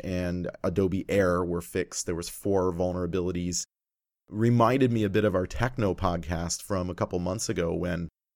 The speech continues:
we went through the different types of vulnerabilities, because it turns out in the, in the Adobe Security Bulletin, they listed the four different, uh, flaws that were fixed in this update, and it was sort of a, kind of a, a dealer's choice. There was one use after free vulnerability, one buffer overflow,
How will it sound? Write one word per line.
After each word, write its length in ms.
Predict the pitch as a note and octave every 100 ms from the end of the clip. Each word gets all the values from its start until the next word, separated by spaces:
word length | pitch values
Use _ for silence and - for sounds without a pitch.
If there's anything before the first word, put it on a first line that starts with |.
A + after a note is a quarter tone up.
| -
we 340 | G2 G2 F#2
went 300 | F2+ G#2+ -
through 280 | - A2 G#2+
the 100 | F#2+
different 320 | A2+ - -
types 340 | - C3 C#3+ A#2
of 100 | F2
vulnerabilities, 680 | F2 E2+ D#2 D2+ E2 F2+ -
because 240 | F2+ F#2
it 140 | F#2+
turns 340 | - A#2+ A2+ G2
out 260 | G2+ G2+
in 140 | G2 F2+
the, 260 | F2+ F2 F2 _ _
in 120 | - G2+
the 120 | G2
Adobe 380 | F2 A2 A2 G2+
Security 500 | - - A#2+ B2 G#2
Bulletin, 600 | F2+ E2+ D#2+ F2+ F2 E2 _ _
they 160 | - G2
listed 400 | G2 A2 - G#2
the 80 | F#2
four 300 | - G2+ G2
different, 440 | G2 G#2 E2+ -
uh, 220 | F#2+ E2+
flaws 540 | E2+ - A2 G#2+ G#2+ G2+
that 120 | G2+
were 100 | F2+
fixed 360 | - D3+ - G2
in 80 |
this 240 | F2+ F2 -
update, 340 | F#2+ - G2 F2+
and 100 | G2
it 60 |
was 140 | F2+ -
sort 260 | A#2+ A#2
of 120 | A#2+ A2
a, 180 | G#2 - _ _ -
kind 180 | B2
of 100 | B2
a, 160 | G#2+ F2+
a 40 |
dealer's 420 | F#2 A#2 A#2 A2 -
choice. 420 | C#3+ C3+ E2 -
There 140 | F#2
was 160 | F#2 F#2
one 240 | A2 G#2+
use 240 | A2 A#2 A2
after 300 | G#2+ - G2
free 240 | A#2+ A#2
vulnerability, 640 | A2 G#2+ G#2 G#2 G#2+ C#3
one 300 | C#3+ G2+ G2
buffer 340 | E2+ G#2+ - F2+
overflow, 580 | G#2 G#2+ - A#2+ C#3+